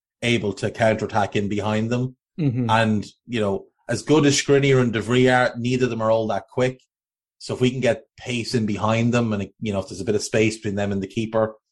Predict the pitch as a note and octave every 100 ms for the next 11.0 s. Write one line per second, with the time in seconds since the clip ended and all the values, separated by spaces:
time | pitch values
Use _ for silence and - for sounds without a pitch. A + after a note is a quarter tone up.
0 | _ _ _ _ G2+ G#2+ - G#2+ G2 G2+
1 | F#2 - F#2+ F#2 G2+ G2 G2 G#2 B2 B2
2 | D#3 - A2+ F#2+ E2+ - B2 G3+ G#3+ F#3
3 | E3+ D#3+ C3+ G2 - _ _ _ _ _
4 | _ _ _ _ _ - D#3+ E3+ E3 E3
5 | D#3+ - D3 C#3+ C3 - C#3 B2+ B2 A#2+
6 | - _ - C3+ A#2+ C3 B2 A#2 A#2 C#3
7 | A#2+ B2 A#2+ B2+ - A#2+ A#2 A#2 A2 _
8 | _ _ _ _ _ - C3 B2 A#2+ A#2+
9 | - - B2 A#2+ G#2+ - C#3 G#2+ G#2 D#3+
10 | D3+ D#3+ E3+ D3+ C#3+ - A2 A2 G#2+ G#2+